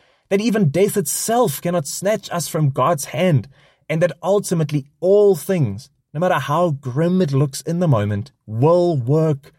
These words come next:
toward God's final purposes. But when we ignore and disobey God's will, we stumble arrogantly into the darkness with no flashlight. We venture onto the rough seas without a compass.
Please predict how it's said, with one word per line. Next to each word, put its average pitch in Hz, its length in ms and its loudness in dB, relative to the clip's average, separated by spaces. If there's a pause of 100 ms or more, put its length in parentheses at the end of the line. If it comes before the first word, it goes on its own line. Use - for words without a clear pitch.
(140)
toward 120 480 -2
God's 151 480 0 (100)
final 139 600 -2 (240)
purposes. 104 600 -6 (760)
But 175 160 0
when 185 360 2
we 196 180 -2
ignore 143 580 4
and 135 220 0
disobey 185 580 -2
God's 135 360 0
will, 104 280 -8 (400)
we 165 140 2
stumble 208 720 0
arrogantly 180 600 0
into 151 180 0
the 151 80 2
darkness 160 500 0
with 151 140 -4
no 170 140 0
flashlight. 190 500 -4 (480)
We 165 140 0
venture 170 680 2
onto 160 220 0
the 135 140 2
rough 185 180 0
seas 156 540 -2 (240)
without 139 300 0
a 156 40 2
compass. 139 600 -4